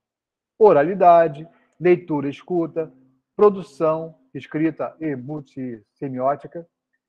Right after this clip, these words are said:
e análise linguística semiótica, que envolve conhecimentos linguísticos sobre o sistema de escrita, o sistema da língua e a norma padrão, textuais, discursivos e sobre os modos de organização e os elementos de outras semioses.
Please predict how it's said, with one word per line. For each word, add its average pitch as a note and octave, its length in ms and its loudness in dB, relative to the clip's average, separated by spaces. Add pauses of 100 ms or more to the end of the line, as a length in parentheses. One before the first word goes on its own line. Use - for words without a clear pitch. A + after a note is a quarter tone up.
(100)
e F#3 120 -2
análise F#3 440 0
linguística F3 540 -8
semiótica, D3+ 640 -6 (380)
que G#3 80 -4
envolve D3 460 0
conhecimentos D#3 560 -8
linguísticos E3 720 -10 (140)
sobre F#3 320 -2
o - 20 -10
sistema D#3+ 500 -8
de C3 60 -12
escrita, G#3 580 -8 (240)
o E3+ 80 -6
sistema D3+ 400 -10
da B2 140 -8
língua G3+ 480 -8 (400)
e F#3+ 380 0
a E3+ 100 -4
norma D#3 300 -4
padrão, C#3+ 400 -6 (580)
textuais, D3 680 -4
discursivos E3 720 -8
e F3 80 -6
sobre F#3 420 -4
os D#3+ 220 -4
modos D3 380 -4
de D3 80 -10
organização C3+ 760 -10 (440)
e G3 80 -6
os G3 100 -2
elementos F3+ 560 -4
de F3 80 -8
outras F#3+ 540 -2
semioses. F3 420 -8